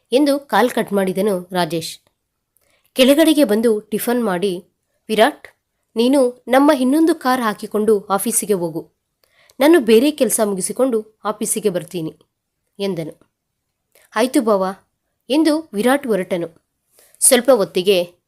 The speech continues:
ನಿವೇದಿತಳ ಬಳಿ ಹೋಗುವುದಕ್ಕೆ ಸ್ಟಾರ್ಟ್ ಆದನು ಗೌತಮ್. ಆಫೀಸ್ ಪಕ್ಕದಲ್ಲಿರುವ ಕೆಫೆಯಲ್ಲಿ ಗೌತಮ್ಗೋಸ್ಕರ ಎದುರು ನೋಡುತ್ತಿದ್ದಾಳೆ ನಿವೇದಿತಾ. "ಗೌತಮ್ ನನ್ನ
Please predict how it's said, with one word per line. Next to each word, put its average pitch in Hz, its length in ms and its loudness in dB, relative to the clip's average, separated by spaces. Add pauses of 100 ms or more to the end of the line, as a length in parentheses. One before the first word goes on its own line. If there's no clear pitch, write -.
(220)
ನಿವೇದಿತಳ 285 580 2
ಬಳಿ 220 200 0
ಹೋಗುವುದಕ್ಕೆ 208 800 -2
ಸ್ಟಾರ್ಟ್ 220 380 -6
ಆದನು 208 280 0
ಗೌತಮ್. 170 380 -8 (1160)
ಆಫೀಸ್ 269 380 4
ಪಕ್ಕದಲ್ಲಿರುವ 233 680 -2
ಕೆಫೆಯಲ್ಲಿ 214 720 -4 (440)
ಗೌತಮ್ಗೋಸ್ಕರ 262 720 0
ಎದುರು 226 360 -2
ನೋಡುತ್ತಿದ್ದಾಳೆ 196 800 -4 (100)
ನಿವೇದಿತಾ. 175 460 -8 (1160)
"ಗೌತಮ್ 330 460 -2
ನನ್ನ 226 160 -4